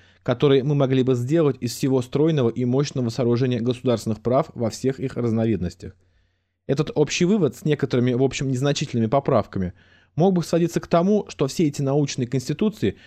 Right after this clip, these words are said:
кое-что делали до тех пор, пока делать было, собственно, нечего.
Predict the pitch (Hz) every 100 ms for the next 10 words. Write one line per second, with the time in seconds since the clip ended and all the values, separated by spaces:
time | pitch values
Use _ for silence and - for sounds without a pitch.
0 | - _ 156 143 156 147 185 208 147 113
1 | 123 165 - 131 95 - _ - 123 147
2 | 147 202 156 131 147 143 156 - 151 156
3 | 156 165 131 - 101 90